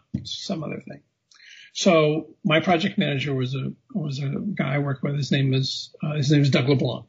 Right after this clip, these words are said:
So Doug and I sit down to this inquisition and I go, "All right, well," and I always kick it off because I'm, wanna be really aggressive with this. And I go, "Well, so let me tell you where we are."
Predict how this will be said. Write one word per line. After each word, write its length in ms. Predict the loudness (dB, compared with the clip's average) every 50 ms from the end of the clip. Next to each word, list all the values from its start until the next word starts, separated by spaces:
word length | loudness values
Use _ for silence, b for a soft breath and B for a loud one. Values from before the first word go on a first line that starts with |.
| -20 -20 _
So 220 | -4 0 0 2
Doug 320 | 2 4 4 4 4 4 2
and 100 | 2 2
I 220 | 2 2 0 0
sit 280 | 0 0 0 0 0 0
down 300 | -2 -2 -2 -2 -4 -4
to 140 | -2 -2 -2
this 260 | -2 -4 -4 -2 0
inquisition 680 | 0 0 2 2 0 0 0 0 0 0 -2 -2 -6 -12 _ _ _ _ b b b b b b b b b b b b
and 140 | 2 4 4
I 60 | 6
go, 180 | 6 4 4 4
"All 260 | 2 2 2 0 0
right, 140 | 0 2 4
well," 180 | 2 2 2 2 2
and 120 | 4 4
I 120 | 6 6
always 180 | 6 6 4 4
kick 200 | 2 -2 -2 -2
it 80 | -4 -6
off 200 | -6 -10 -12 -12 _
because 200 | -2 -2 -2 0
I'm, 300 | -2 -2 -2 -2 -4 -8 -12 _ _
wanna 300 | -2 0 0 2 0 0
be 100 | 0 0
really 280 | 0 0 -2 -4 -4 -8
aggressive 380 | -10 -12 -14 -10 -8 -8 -10
with 140 | -10 -14 -18
this. 160 | -18 -14 -10
And 100 | -8 -6
I 60 | -4
go, 160 | -4 -4 -4 -4
"Well, 160 | -4 -2 0
so 220 | 0 0 0 0
let 120 | 2 2 2
me 120 | 2 2
tell 120 | 2 4
you 120 | 4 4 4
where 80 | 4
we 140 | 2 2 2
are." 280 | 2 0 -2 -2 -4